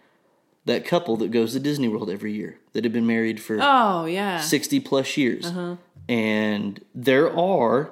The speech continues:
Speaker 1: very good, I'm not saying that just 'cause somebody's married forever that they're bad, but
Speaker 2: Yeah.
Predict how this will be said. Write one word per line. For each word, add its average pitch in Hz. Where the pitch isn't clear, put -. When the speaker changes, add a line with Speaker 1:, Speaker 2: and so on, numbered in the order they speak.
Speaker 1:
very 120
good, 123
I'm 113
not -
saying 110
that -
just -
'cause 110
somebody's 104
married 101
forever 104
that 104
they're 117
bad, 107
but -
Speaker 2:
Yeah. 165